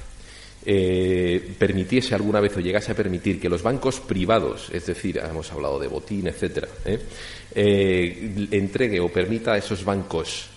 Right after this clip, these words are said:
crear la moneda, es decir, tener poder sobre la cantidad de dinero que circula,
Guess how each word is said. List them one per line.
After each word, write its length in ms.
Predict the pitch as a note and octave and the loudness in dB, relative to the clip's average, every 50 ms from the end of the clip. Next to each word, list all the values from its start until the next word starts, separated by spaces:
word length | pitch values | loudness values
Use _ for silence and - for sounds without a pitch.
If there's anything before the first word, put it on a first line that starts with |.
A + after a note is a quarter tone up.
| - - - - - - | -20 -20 -20 -20 -10 -2
crear 480 | - G#2 G2 G2 G#2+ B2+ A#2+ G#2+ - - - | 2 4 6 6 6 4 2 0 -4 -4 0
la 140 | F#2 F2+ | 0 2
moneda, 520 | E2+ F2 F2 G2 B2 B2+ A#2 G#2+ D3 F3 - | 2 2 2 2 2 2 2 0 -2 -4 -6
es 120 | - G2 F2+ | -6 -6 -6
decir, 300 | F#2 - - G2 E2 - | -4 -4 -4 -4 -4 -2
tener 280 | - F2 G#2 G#2+ G#2 | -2 0 0 0 0
poder 320 | - - G#2 F#2 G#2+ G#2 - | 0 0 2 2 2 2 0
sobre 340 | - - F#2+ E2+ E2 E2 | 0 -2 -2 0 0 0
la 140 | D#2+ E2 E2+ | 0 0 0
cantidad 400 | - F2 E2+ E2+ E2 F#2 G2+ G#2+ | -2 -4 -4 -4 -2 -2 0 0
de 80 | A#2 A2+ | 2 0
dinero 320 | G2 F#2 F#2 G#2 G2 G2+ | 0 0 0 0 -2 -2
que 120 | - F2 E2+ | -4 -6 -6
circula, 520 | - E2 D#2+ E2 - C#3 C3 F2+ - | -6 -6 -6 0 2 4 4 4 4